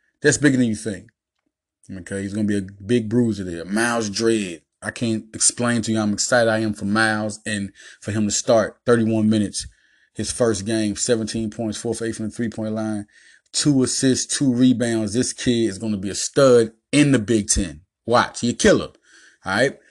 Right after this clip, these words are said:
Jamari Wheeler is another good defensive guy. Same thing with Mike Watkins, same thing with John Harrar. These guys are good. I mean, people are looking at him, him starting. Maybe some people a little roster ball. No, listen, Jamari Wheeler earned it.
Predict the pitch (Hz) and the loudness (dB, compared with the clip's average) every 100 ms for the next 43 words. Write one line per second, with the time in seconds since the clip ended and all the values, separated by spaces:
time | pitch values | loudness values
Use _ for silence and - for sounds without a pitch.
0 | _ - 113 139 156 156 135 160 135 123 | _ -4 0 4 6 4 4 4 4 0
1 | - _ _ 143 131 139 131 143 139 110 | -4 _ _ -4 0 2 4 4 4 2
2 | 123 120 123 - 123 107 107 101 101 95 | 2 2 0 0 -2 -4 -6 -2 -2 -2
3 | 90 117 117 120 117 117 117 110 117 110 | -4 -4 -4 -4 -4 -2 -2 0 0 0
4 | 117 - 113 110 113 107 117 113 113 113 | -4 -4 -4 -6 -4 -2 0 2 2 2
5 | 113 110 101 107 104 98 90 - - - | 2 -2 -2 -2 -2 -6 -12 -16 -20 -20
6 | _ 104 120 113 104 104 101 104 101 - | _ 0 2 2 0 -4 -2 -2 -4 -8
7 | - _ 123 117 113 113 110 107 117 107 | -20 _ -6 0 0 2 0 0 0 -2
8 | 113 107 107 117 107 107 107 - - - | -2 -4 2 2 2 0 -4 -10 -10 -2
9 | 104 - 110 120 110 117 117 110 110 110 | -2 0 -2 -2 0 0 0 2 2 0
10 | - 127 113 127 127 123 113 101 85 113 | 0 -2 0 0 2 0 -2 -4 -4 -4
11 | 104 - 85 90 104 123 127 120 120 110 | -4 -6 -10 -6 -2 2 2 2 2 0
12 | 107 - 113 95 - | -2 -4 -6 -6 -10